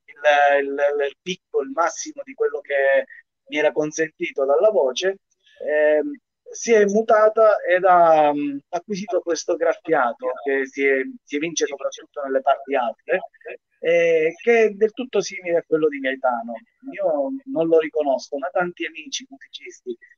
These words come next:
mi hanno continuamente detto che avevo la voce, detto da loro, uguale a Gaetano, e, e lì, boh, insieme ad altri amici appassionati degli Stadio,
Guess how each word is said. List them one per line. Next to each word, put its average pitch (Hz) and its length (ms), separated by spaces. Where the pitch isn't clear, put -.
mi 143 160
hanno 131 1200
continuamente 165 760
detto 156 440
che 131 100
avevo 139 280
la 143 100
voce, 156 580
detto 139 380
da 139 100
loro, 143 400
uguale 156 480
a 143 80
Gaetano, 147 800
e, 131 1040
e - 160
lì, 139 540
boh, 135 240
insieme 156 460
ad 156 60
altri 151 280
amici 139 300
appassionati 127 560
degli 139 260
Stadio, 120 1080